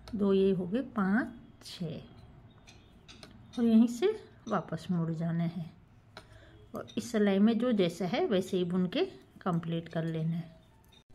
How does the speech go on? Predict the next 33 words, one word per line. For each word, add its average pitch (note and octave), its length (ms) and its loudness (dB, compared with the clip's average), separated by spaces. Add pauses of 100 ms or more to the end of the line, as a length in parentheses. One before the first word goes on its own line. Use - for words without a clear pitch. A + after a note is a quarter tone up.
फिर G#3+ 180 -4
आ A3 40 -2
जाइए G3+ 220 0
उल्टी G3+ 240 0
सिलाई G3+ 320 0
में, C4+ 300 2 (380)
एक F#3 200 -4
फंदा G3 300 -2
घटाया, A3+ 500 -4 (1400)
एक, G3+ 480 0 (640)
दो, F#3+ 540 -4 (280)
एक G#3+ 160 -4
फंदा F#3 200 -4
यहाँ F#3 200 -2
से G#3 140 -8
लेंगे G#3 260 0 (400)
तो G3+ 60 -6 (260)
ब्लैक F#3+ 260 -2
के G#3+ 100 -2
हमारे F#3+ 220 0
पास A3+ 240 0
ये F4+ 80 2
तीन G3+ 280 2
फंदे E3+ 280 -2
हो E3 100 -2
गए। F3+ 180 -10 (680)
अब - 140 -12
इस - 120 -14
कलर A3 260 0
को A#3+ 120 -4
ऐसे A#3 200 -2
ले A#3+ 180 0
लेंगे, C#4+ 360 2